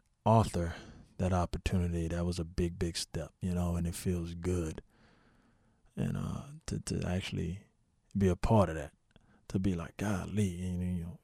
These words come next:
you look up something, your name is like C D Little, and you did a novel, you know, you did a book, and you're like, "That's a blessing," you know. Um, shout out to them. Talking about, uh, Sebastian, check out, um,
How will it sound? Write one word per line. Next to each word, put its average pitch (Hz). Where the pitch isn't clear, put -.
you 92
look 95
up 90
something, 90
your 85
name 92
is 90
like 87
C 139
D 113
Little, 123
and 90
you 92
did 87
a -
novel, 95
you 104
know, 127
you 143
did 147
a 131
book, -
and 143
you're 135
like, -
"That's 104
a 147
blessing," 123
you 95
know. 92
Um, 82
shout 104
out 95
to 98
them. 92
Talking 120
about, 95
uh, 82
Sebastian, 87
check 147
out, 135
um, 101